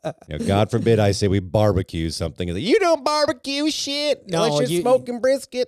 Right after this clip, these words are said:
Speaker 2: No, no, no, no. You, you have to actually be careful because, I mean, there's, you're now in, you're now a Texan, and there's, there is barbecue. I mean, there, it's,
Speaker 1: I
Speaker 2: it's,
Speaker 1: know it, brother.
Speaker 2: it's barbecue.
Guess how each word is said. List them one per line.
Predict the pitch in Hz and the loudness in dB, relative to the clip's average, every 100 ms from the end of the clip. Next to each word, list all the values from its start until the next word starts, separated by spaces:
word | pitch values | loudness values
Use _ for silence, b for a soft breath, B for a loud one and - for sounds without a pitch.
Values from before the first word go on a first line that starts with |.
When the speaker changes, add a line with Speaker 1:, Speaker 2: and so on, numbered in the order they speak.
| _ | _
Speaker 2:
No, | 120 139 | -6 -4
no, | 175 220 | -2 -4
no, | 202 | -2
no. | 160 | -2
You, | 143 147 | -2 -2
you | 165 147 | -2 -2
have | 175 214 | -4 -4
to | 220 | -6
actually | 202 190 175 151 | -8 -8 -10 -8
be | 135 | -10
careful | - 190 151 | -10 -10 -8
because, | 120 139 127 120 120 | -6 -4 -4 -4 -6
I | |
mean, | 120 120 | -6 -4
there's, | 139 156 135 - 87 98 104 | -4 -4 -6 -16 -20 -20 -10
you're | 143 | -8
now | 165 185 185 | -6 -6 -6
in, | 175 151 | -6 -8
you're | 135 170 | -10 -8
now | 196 190 | -8 -8
a | |
Texan, | 165 180 196 - 127 131 - _ _ _ - | -8 -10 -10 -10 -10 -10 -16 _ _ _ -12
and | 117 | -6
there's, | 143 151 | -4 -6
there | 127 139 170 | -4 -4 -2
is | 139 | -4
barbecue. | 117 110 123 151 131 - - 160 180 131 | -8 -6 -2 -2 -4 -10 -12 -6 -4 -6
I | 101 | -8
mean, | 113 117 | -12 -8
there, | 135 | -6
it's, | 139 131 131 | -6 -8 -8
Speaker 1:
I | 147 | -4
Speaker 2:
it's, | |
Speaker 1:
know | 92 190 | 2 2
it, | 127 | 2
brother. | - 64 117 | -2 -8 -8
Speaker 2:
it's | 131 | -8
barbecue. | 117 123 156 135 104 113 151 175 120 98 | -6 -2 -2 -2 -6 -6 -2 -2 -2 -8